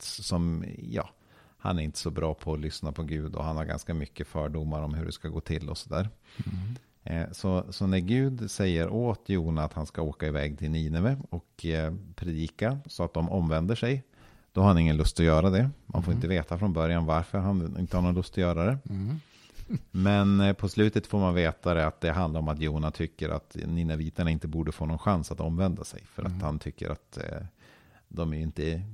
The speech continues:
Speaker 1: de är ju inte israeliter så de ska inte få någon chans. Men
Speaker 2: Ja.
Speaker 1: det tycker Gud.
Speaker 2: Ja.
Speaker 1: Men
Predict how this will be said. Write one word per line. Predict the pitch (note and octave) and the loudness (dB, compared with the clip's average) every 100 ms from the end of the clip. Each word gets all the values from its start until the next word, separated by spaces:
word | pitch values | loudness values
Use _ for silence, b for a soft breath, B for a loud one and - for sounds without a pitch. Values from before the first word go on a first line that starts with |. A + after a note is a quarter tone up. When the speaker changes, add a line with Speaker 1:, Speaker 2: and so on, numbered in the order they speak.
| G2+ - | -14 -14
Speaker 1:
de | F#2 F2+ F2 | -4 0 2
är | |
ju | D#2+ | 2
inte | E2+ - | -2 -2
israeliter | E2 - E2 E2 E2+ - D#2 | -6 -4 -4 -2 -4 -6 -14
så | - | -8
de | D#2+ E2 | -8 -8
ska | - D#2 F#2+ A2 - | -8 -10 -12 -16 -10
inte | D#2 - | -10 -8
få | D2 | -10
någon | B1 | -10
chans. | - - - _ _ - | -10 -14 -18 _ _ -4
Men | F2 | 2
Speaker 2:
Ja. | F#2+ | 2
Speaker 1:
det | |
tycker | F2+ G2+ D#2 | 2 0 0
Gud. | F2 D#2+ E2+ - _ | 0 -2 -8 -14 _
Speaker 2:
Ja. | G2+ B2 - _ _ - - | -4 -4 -6 _ _ -20 -2
Speaker 1:
Men | G#2 A2+ A#2 | 6 8 6